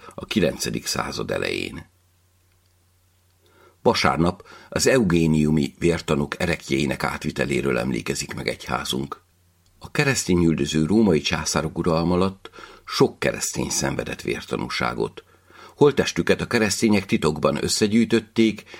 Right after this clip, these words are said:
és titkos helyeken, házakban vagy földeken eltemették. Így Konstantinápoly kapui előtt, amelyet Eugéniumnak neveztek,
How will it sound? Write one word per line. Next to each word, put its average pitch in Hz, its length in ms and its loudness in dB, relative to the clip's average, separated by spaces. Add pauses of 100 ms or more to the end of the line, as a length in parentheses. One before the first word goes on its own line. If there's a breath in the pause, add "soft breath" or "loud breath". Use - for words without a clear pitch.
és - 200 -4
titkos 104 460 0
helyeken, 82 600 2 (360 soft breath)
házakban 82 600 2
vagy 73 180 0
földeken 71 580 0
eltemették. - 920 -10 (920 loud breath)
Így 113 440 4 (160 soft breath)
Konstantinápoly 80 880 2
kapui 78 480 0
előtt, 69 680 -2
amelyet 71 520 -2
Eugéniumnak 71 880 0
neveztek, 78 580 0